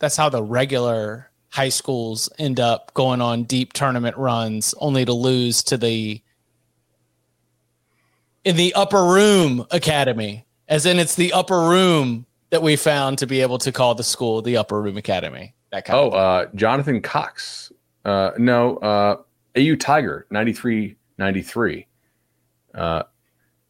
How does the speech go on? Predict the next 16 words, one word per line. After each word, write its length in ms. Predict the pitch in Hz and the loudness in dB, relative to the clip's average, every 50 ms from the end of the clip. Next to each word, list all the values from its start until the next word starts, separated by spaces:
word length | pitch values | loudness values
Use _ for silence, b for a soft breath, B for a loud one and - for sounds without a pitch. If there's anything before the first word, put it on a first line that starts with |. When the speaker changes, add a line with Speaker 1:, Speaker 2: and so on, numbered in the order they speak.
| _ _ | _ _
Speaker 2:
says 300 | - - 104 95 82 95 | -8 -4 -4 -4 -2 -4
you 80 | 104 | -6
can 160 | - 104 95 - | -4 -4 -6 -2
change 280 | - 110 113 107 92 | -2 0 0 0 0
it 60 | 92 | 0
actually 520 | 87 85 85 - - - 92 87 82 80 - | 0 0 0 -2 -4 -6 -6 -4 -4 -6 -8
to 260 | - - - 90 82 | -12 -10 -10 -8 -4
different 280 | - 90 - - 82 80 | -4 -6 -6 -4 -6 -6
options 380 | 80 - - - - 85 - | -6 -6 -6 -10 -12 -12 -12
if 60 | - | -12
you 80 | - - | -12 -12
scroll 300 | - - - - 50 50 | -14 -8 -6 -6 -6 -4
down 300 | - 50 50 50 50 50 | -4 -6 -6 -6 -10 -10
and 100 | 50 - | -12 -12
click 160 | - - - - | -12 -12 -14 -10
multi-view. 480 | - - - - - - - - - - | -10 -10 -10 -10 -12 -14 -12 -12 -14 -14